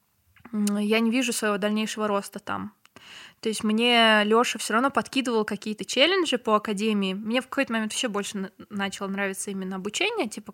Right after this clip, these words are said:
продавать обучение, делать маркетинг обучению, онлайн-курсам. И, э, он там придумывал новое. «Эм Джей, давай вот так, смотри, какая классная идея». А я типа такой, как бы, мне главное зажечь всё. Но это уже тоже перестало зажигать.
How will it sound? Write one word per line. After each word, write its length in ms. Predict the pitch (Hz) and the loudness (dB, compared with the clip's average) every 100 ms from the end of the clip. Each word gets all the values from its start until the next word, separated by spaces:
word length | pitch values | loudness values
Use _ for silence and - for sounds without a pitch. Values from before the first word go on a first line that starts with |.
| - - | -20 -12
продавать 440 | 202 190 202 196 | -6 -4 -4 -4
обучение, 560 | 190 196 - 311 311 208 | -6 -4 -2 -2 -2 -2
делать 320 | 190 190 190 | -2 -4 -4
маркетинг 500 | 190 190 220 214 196 | -6 -4 -4 -4 -8
обучению, 580 | 196 208 - 190 170 170 - - - - | -6 -6 -4 -6 -6 -12 -16 -20 -20 -8
онлайн-курсам. 880 | 208 214 208 202 - 214 202 - 190 190 - - - - - - - - _ - | -2 2 2 0 -2 -4 -2 -4 -6 -10 -18 -18 -16 -16 -16 -18 -20 -20 _ -4
И, 320 | 254 269 262 | 2 6 8
э, 640 | 247 240 233 220 214 202 - - - - _ | 10 10 10 8 6 2 -4 -14 -16 -20 _
он 260 | 277 320 - - _ - | 8 10 6 -8 _ 4
там 180 | 240 | 6
придумывал 480 | 202 247 330 311 247 | 6 8 8 8 8
новое. 600 | 220 233 226 202 196 220 - | 8 8 8 6 0 -4 0
«Эм 180 | 240 240 | 2 6
Джей, 300 | 285 247 208 | 6 6 4
давай 300 | 214 277 262 | 2 0 0
вот 160 | 269 | 0
так, 260 | 277 254 214 | 2 2 0
смотри, 240 | 247 269 | -2 -2
какая 240 | 277 277 247 | -2 0 0
классная 380 | 254 247 254 254 | 0 0 -2 -2
идея». 400 | 226 247 214 - | 2 4 4 4
А 60 | |
я 120 | 233 302 | 4 4
типа 220 | 247 233 | 0 -4
такой, 420 | 214 - 208 180 | -2 2 2 2
как 160 | - 185 | -4 -8
бы, 140 | 180 | -4
мне 280 | 196 214 226 | -2 0 0
главное 340 | 214 214 208 | 0 0 0
зажечь 440 | 202 214 247 427 - | 0 2 4 2 0
всё. 360 | - 233 190 202 - - - - _ | -4 0 0 -2 -16 -20 -20 -20 _
Но 100 | 254 | 8
это 200 | 330 302 | 8 6
уже 180 | 240 220 | 2 2
тоже 260 | 240 226 202 | 4 4 2
перестало 500 | 202 208 - 190 190 | -6 -6 0 2 2
зажигать. 680 | 202 190 190 - - - | -4 -8 -6 -6 -6 -18